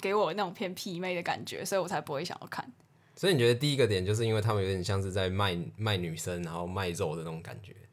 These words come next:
Speaker 2: 所以
Speaker 1: 不，不会到卖肉，但我觉得就是卖女生，
Speaker 2: 嗯。
Speaker 1: 我第一时间会这样子想。
Speaker 2: 然后女生又不是你喜欢的型。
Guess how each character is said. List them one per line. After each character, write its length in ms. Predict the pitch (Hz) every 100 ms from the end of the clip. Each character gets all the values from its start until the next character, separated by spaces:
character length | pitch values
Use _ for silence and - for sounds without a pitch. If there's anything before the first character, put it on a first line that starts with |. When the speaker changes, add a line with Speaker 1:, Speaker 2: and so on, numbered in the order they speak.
| _ _
Speaker 2:
所 200 | - 339
以 60 | 392
Speaker 1:
不， 60 |
不 180 | - 359
会 60 | 403 415
到 120 | 381 359
卖 260 | 370 262
肉， 180 | 247 269
但 120 | 277
我 80 | 202
觉 80 | 277
得 60 |
就 80 | 214
是 80 | 226
卖 220 | 220 180
女 200 | 175 127
生， 180 | 202 - 220 - _ _
Speaker 2:
嗯。 80 | 226
Speaker 1:
我 120 | 214
第 200 | 214 262
一 40 | 294
时 140 | 208
间 160 | 294 311
会 120 | -
这 100 | 202
样 120 | -
子 120 | -
想。 200 | - - - -
Speaker 2:
然 160 | 104
后 60 | 120
女 160 | 104
生 160 | 95 104
又 100 | 104
不 100 | 101
是 120 | 85
你 120 | 85
喜 140 | 80 80
欢 120 | 80
的 80 | 80
型。 160 | -